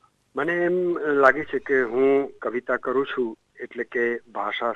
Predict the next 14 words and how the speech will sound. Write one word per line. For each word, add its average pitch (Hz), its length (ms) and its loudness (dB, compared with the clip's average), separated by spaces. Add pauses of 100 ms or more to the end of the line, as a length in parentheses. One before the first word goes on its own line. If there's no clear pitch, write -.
સાથે 113 400 -6 (240)
ક્રીડા 101 420 -4 (240)
કરું 92 220 -12
છું. - 260 -18 (580)
કવિતાનું 165 760 0
માધ્યમ 123 400 -4
ભાષા 101 400 -8
છે - 240 -16 (460)
અને 139 460 -2 (420)
એ 143 60 -6
એવી 147 360 -6
ભાષા 110 440 -6
કે 120 260 -4
જે 127 440 2